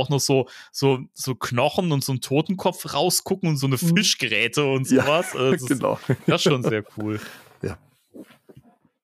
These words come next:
Speaker 2: Also, ja. Ich sag, der Preis ist, äh, hoch, aber man muss eben bedenken, das ist eine Zwei-Mann-Truppe, ähm, die das machen. Eigentlich ist es nur einer, <laughs> der das Ganze,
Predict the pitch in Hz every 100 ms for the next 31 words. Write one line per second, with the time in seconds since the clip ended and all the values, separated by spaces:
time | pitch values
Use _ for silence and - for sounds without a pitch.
0 | - 107 101 85 - - 85 - _ -
1 | - 123 113 - 95 107 101 - 78 87
2 | 92 117 120 - 95 95 98 - 95 92
3 | - 92 - 98 90 - - 90 - -
4 | 104 90 107 - 87 95 110 - - -
5 | - _ 95 85 85 87 - 92 - 87
6 | 95 107 107 98 101 90 98 110 110 -
7 | - 170 - 220 - 185 - - 160 160
8 | - 98 92 - 87 - 85 82 85 85